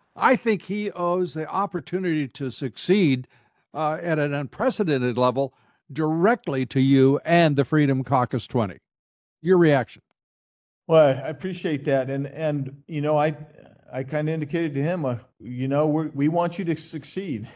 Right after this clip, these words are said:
Speaker 2: <laughs> We want you to succeed. So, so go out and do it. And he's done some good things, Lou. I mean, he's already talked about, he's gonna take off Schiff. He's gonna take off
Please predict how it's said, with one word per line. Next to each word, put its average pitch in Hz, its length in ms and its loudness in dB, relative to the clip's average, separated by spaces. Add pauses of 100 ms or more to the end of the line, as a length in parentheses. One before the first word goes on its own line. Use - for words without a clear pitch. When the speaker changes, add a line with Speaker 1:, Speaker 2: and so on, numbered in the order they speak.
(180)
Speaker 2:
<laughs> 220 220 0
We 202 160 0
want 196 400 0
you 202 80 -6
to 180 120 -6
succeed. 185 580 -6
So, 143 400 2 (360)
so - 160 -8
go 160 200 4
out 190 140 4
and 165 120 -4
do 175 140 2
it. 151 100 2
And 156 160 -4
he's 156 160 -4
done 214 200 -2
some 208 180 -8
good 214 200 -4
things, 208 240 -6
Lou. 170 160 -2
I 160 40 0
mean, 165 140 -4
he's 151 260 -6
already 202 320 -2
talked 165 400 -10
about, 139 360 -4 (400)
he's 139 160 -6
gonna 180 220 -4
take 170 260 -8
off 139 220 -6
Schiff. 170 440 -8
He's 135 160 -8
gonna 139 200 -8
take 135 320 -8
off 123 380 -4